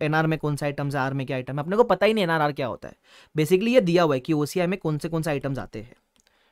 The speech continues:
ठीक है? तो वो लिस्ट अभी नहीं समझेगी, रिस्पेक्टिव इंडेक्स पढ़ने के बाद लास्ट में समझेगा आपको, ठीक है? चलो,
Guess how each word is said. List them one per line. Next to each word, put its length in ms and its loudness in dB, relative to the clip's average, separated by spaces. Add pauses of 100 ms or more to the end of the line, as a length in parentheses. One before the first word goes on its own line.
(140)
ठीक 100 -10
है? 60 -8
तो 120 -6
वो 220 -2
लिस्ट 240 0
अभी 140 2
नहीं 100 0
समझेगी, 320 -6
रिस्पेक्टिव 400 -2
इंडेक्स 240 0
पढ़ने 280 -4
के 100 -8
बाद 160 -4
लास्ट 220 -10
में 60 -14
समझेगा 340 -18
आपको, 320 -20 (680)
ठीक 140 -6
है? 80 0 (3000)
चलो, 220 -20